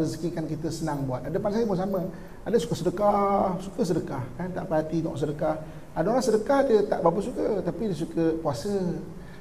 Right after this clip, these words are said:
Kan? Ada orang, uh, minatnya sembahyang, apa, sembahyang sunat. Nah, ada orang minatnya apa? Uh, uh, tolong ni lah.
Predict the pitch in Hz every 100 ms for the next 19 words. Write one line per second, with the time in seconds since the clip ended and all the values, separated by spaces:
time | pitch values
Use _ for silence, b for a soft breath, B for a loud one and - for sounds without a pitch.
0 | B - 160 151 151 170 370 - - 143
1 | 143 139 135 135 139 143 139 175 175 147
2 | 139 135 135 131 131 123 123 131 165 185
3 | 190 180 175 - - 127 135 135 B B
4 | B - 127 156 175 165 160 165 165 165
5 | 147 - - - 143 143 143 139 131 160
6 | 165 160 170 185